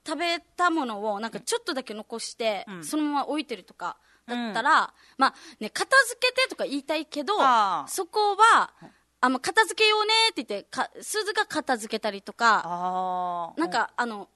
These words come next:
Speaker 1: なんていうの、頭ごなしに言わないみたいな。
Speaker 2: 否定的にはならないってことね。
Speaker 1: そうそうそうそうそう。とか、あ、ね、これもう食べないのとか。
Speaker 2: あー、はいはい。
Speaker 1: だから強くは言わない。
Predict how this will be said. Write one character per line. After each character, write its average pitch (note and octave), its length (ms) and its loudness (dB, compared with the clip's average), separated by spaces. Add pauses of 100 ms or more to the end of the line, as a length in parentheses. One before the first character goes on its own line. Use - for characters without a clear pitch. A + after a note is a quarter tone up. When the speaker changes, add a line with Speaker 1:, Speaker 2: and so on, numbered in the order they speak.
(300)
Speaker 1:
な C#4+ 140 -6
ん D#4 40 -8
て B3 80 -6
い - 20 -8
う - 20 -12
の、 - 100 -2
頭 G#4+ 380 6
ご G4 140 2
な G#4 120 4
し F#4+ 120 -4
に E4+ 160 0
言 C#4+ 140 2
わ D#4+ 140 6
な C4+ 100 4
い F#3+ 100 -4
み F#3 120 -10
た F3+ 100 -2
い E3 60 -4
な。 - 120 -4 (300)
Speaker 2:
否 - 140 -16
定 G4+ 180 -2
的 G#4 260 -4
に G#4 60 -2
は A#3+ 80 2
な F3 120 0
ら F3+ 80 2
な F#3 120 -2
い G3+ 40 0
っ - 20 -10
て - 100 -8
こ - 100 -8
と C#3 120 -8
ね。 G#3 160 -4
Speaker 1:
そ D#4+ 140 -6
う D4 40 -6
そ C#4 120 -6
う C4 40 -4
そ B3 120 -10
う A3 40 -8
そ G#3+ 140 -12
う - 20 -16
そ - 180 -14
う。 - 80 -20
と D4 120 -14
か、 F#4+ 280 4
あ、 B3 80 -2 (220)
ね、 D4 160 2
こ D#4+ 140 0
れ D4+ 120 4
も C#4+ 160 0
う D4+ 60 -4
食 D#4 100 -4
べ D#4+ 100 -2
な E4 120 2
い E4 80 0
の E4+ 300 4
と - 100 -14
か。 - 160 -8 (460)
Speaker 2:
あ G#3 60 -4
ー、 G3+ 300 4
は G3 80 0
い - 20 -
は F#3 40 2
い。 E4+ 40 4
Speaker 1:
だ D#4+ 60 4
か E3 60 2
ら - 60 -2
強 A4+ 240 4
く G#4+ 120 -4
は G4+ 220 4
言 A#3+ 140 -2
わ A#3 100 0
な F3 120 -8
い。 - 80 -20